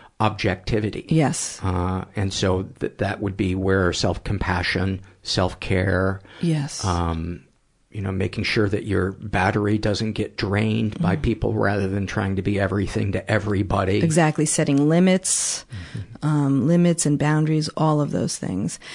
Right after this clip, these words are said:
Speaker 2: And you have to, some people don't, ha-, you know, the self has to be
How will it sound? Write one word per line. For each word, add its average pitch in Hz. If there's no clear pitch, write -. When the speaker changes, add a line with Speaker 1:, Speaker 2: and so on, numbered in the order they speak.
Speaker 2:
And 175
you 160
have 180
to, 185
some 214
people 175
don't, 170
ha-, 170
you 156
know, 165
the 160
self 190
has 170
to 156
be 160